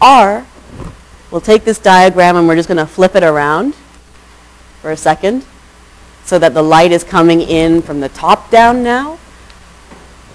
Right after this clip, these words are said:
Okay, and you can actually, when we take away this photograph, we can represent it as a schematic, which looks very much like the schematic that I showed you before.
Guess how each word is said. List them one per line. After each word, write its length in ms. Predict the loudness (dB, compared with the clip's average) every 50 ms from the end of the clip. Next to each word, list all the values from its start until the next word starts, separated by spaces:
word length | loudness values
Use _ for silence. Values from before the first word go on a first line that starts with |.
| -20 -20
Okay, 240 | -18 -16 -16 -16 -18 -20 -20 -20 -20 -20 _ -16 -6 -2
and 300 | 0 2 2 2 2 0
you 120 | -4 -4
can 160 | -2 0 0
actually, 800 | 2 2 0 0 -2 -6 -4 -2 0 0 0 0 0 -4 -6 -10 -16 -20 -20 _ -16
when 120 | -10 -10 -8
we 20 |
take 260 | -2 0 0 0 0
away 160 | 2 2 2 2
this 200 | 2 0 -2 -2
photograph, 680 | 0 0 2 2 2 2 2 2 4 2 2 -2 -4 -6
we 100 | -6 -6
can 180 | -4 -4 -4 -2
represent 440 | -2 -2 -2 -4 -4 -2 0 0
it 80 | 0 -2
as 160 | -4 -6 -8
a 80 | -8 -12
schematic, 640 | -10 -6 -4 -2 0 0 2 2 2 0 -2 -4 -6
which 260 | -12 -14 -12 -6 -4
looks 220 | -4 -4 -4 -6
very 340 | -6 0 2 4 4 6 6
much 360 | 4 4 2 0 -2 -4 -2
like 200 | 0 0 0 0
the 80 | -4 -14
schematic 580 | -12 -6 -4 -2 0 2 2 2 0 0 -2 -4
that 120 | -4 -2
I 100 | -2 -2
showed 360 | -2 -4 -6 -4 -4 -4 -6
you 120 | -8 -14 -14
before. 720 | -14 -16 -18 -16 -8 -2 0 2 2 2 0 0 -4 -8